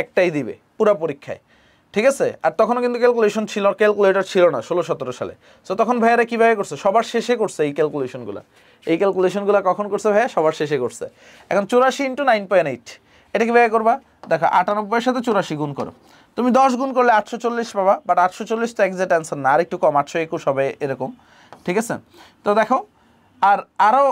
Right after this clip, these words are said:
কম আসতে পারে যখন হচ্ছে তুমি, আহ, এটার মানটা, এটা, এটা টু পয়েন্ট সিক্সও আসে না, এটা হচ্ছে টু পয়েন্ট, আহ, ফাইভ থ্রি বা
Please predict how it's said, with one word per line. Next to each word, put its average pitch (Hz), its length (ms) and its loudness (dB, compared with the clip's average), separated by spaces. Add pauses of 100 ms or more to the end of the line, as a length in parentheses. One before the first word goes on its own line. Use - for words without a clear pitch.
(220)
কম 254 220 4
আসতে 226 240 -4
পারে 202 140 4 (240)
যখন 190 240 0
হচ্ছে 208 180 -2 (100)
তুমি, 214 220 -2
আহ, 175 540 2
এটার 208 280 0
মানটা, 196 340 0 (240)
এটা, 185 140 2 (140)
এটা 196 140 4 (200)
টু 208 80 -6 (100)
পয়েন্ট 214 200 2 (100)
সিক্সও 233 340 -2
আসে - 160 -14
না, 120 120 -8
এটা 135 160 -8
হচ্ছে 156 160 -10 (120)
টু 180 60 -4 (120)
পয়েন্ট, 165 320 2
আহ, 139 800 2 (180)
ফাইভ 175 160 2 (200)
থ্রি 170 140 -4 (120)
বা 147 60 2